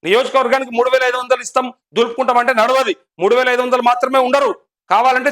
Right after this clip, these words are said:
చెక్ చేసుకోండి లెక్కలు. ఇరవై లక్షల మంది ఉన్నారని చెప్పారు. కేసీఆర్ చెప్పినప్పుడు ఇరవై లక్షల మందికి ఇల్లు లేవని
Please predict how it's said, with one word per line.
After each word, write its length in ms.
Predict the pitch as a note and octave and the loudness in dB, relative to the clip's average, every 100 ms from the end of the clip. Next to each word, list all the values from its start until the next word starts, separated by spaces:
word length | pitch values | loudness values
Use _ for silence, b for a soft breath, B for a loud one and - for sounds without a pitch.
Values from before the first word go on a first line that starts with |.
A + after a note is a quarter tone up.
| C4 | -2
చెక్ 140 | B3 | 0
చేసుకోండి 340 | D4+ D4 C#4+ A#3 | -2 0 -2 0
లెక్కలు. 300 | A#3 C4 G#3+ | 0 0 2
ఇరవై 240 | C4 C#4 | 2 2
లక్షల 280 | C#4 C4+ C4 | 0 0 0
మంది 240 | B3+ D4+ | 0 0
ఉన్నారని 240 | D4+ D4 C4+ | 0 0 0
చెప్పారు. 340 | B3+ G#3 D#3+ - _ _ _ - | -2 -2 -4 -8 _ _ _ -6
కేసీఆర్ 360 | - - C#4 C4+ | -4 0 0 0
చెప్పినప్పుడు 400 | B3 B3+ B3 D4 | -2 -4 -6 0
ఇరవై 180 | B3 | 0
లక్షల 260 | B3 A#3 A#3 | 0 -2 -4
మందికి 280 | A3+ D4 C#4 | -4 -4 -6
ఇల్లు 140 | B3+ | -4
లేవని 260 | C4 A#3+ | -2 -2